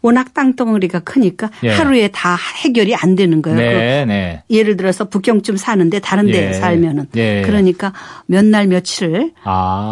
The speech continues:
Speaker 1: 그, 저기 몇 날 며칠 추석 명절, 중추절 명절을 지낸다 이런 거를 제가 기사를 읽은
Speaker 2: 아.
Speaker 1: 적이 있어요. 예.
Speaker 2: 그렇군요. 그러니까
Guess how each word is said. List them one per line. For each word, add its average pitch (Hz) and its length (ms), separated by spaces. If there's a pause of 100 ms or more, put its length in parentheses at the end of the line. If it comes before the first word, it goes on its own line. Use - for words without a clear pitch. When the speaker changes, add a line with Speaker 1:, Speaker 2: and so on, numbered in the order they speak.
Speaker 1:
그, 151 300
저기 170 280
몇 170 160
날 180 220
며칠 - 380
추석 240 400
명절, 160 320 (320)
중추절 214 560 (480)
명절을 196 440
지낸다 185 400
이런 190 260
거를 170 240
제가 170 260
기사를 214 460
읽은 185 160
Speaker 2:
아. - 40
Speaker 1:
적이 180 260
있어요. - 320 (160)
예. 190 120
Speaker 2:
그렇군요. 180 600
그러니까 202 340